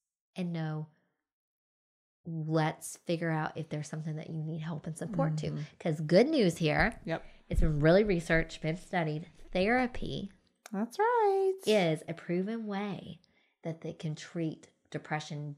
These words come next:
Speaker 1: during pregnancy and postpartum.
Speaker 2: That's right.
Speaker 1: And let's say this again. If you need a medication,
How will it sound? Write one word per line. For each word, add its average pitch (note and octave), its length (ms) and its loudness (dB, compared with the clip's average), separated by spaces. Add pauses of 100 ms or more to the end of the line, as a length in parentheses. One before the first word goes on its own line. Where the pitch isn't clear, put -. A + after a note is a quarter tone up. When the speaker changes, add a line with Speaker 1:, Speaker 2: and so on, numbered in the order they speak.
Speaker 1:
during D3+ 440 -6
pregnancy A#3+ 720 -10
and F#3+ 180 -10
postpartum. - 640 -8
Speaker 2:
That's D3+ 260 0
right. C#3+ 280 -2
Speaker 1:
And G3 140 -6
let's G3 160 -8
say G3+ 140 -2
this G3 160 -6
again. G3 380 -6
If D#3 220 -8
you E3+ 200 -4
need D#3 300 -4
a F3+ 80 -6
medication, F#3 840 -4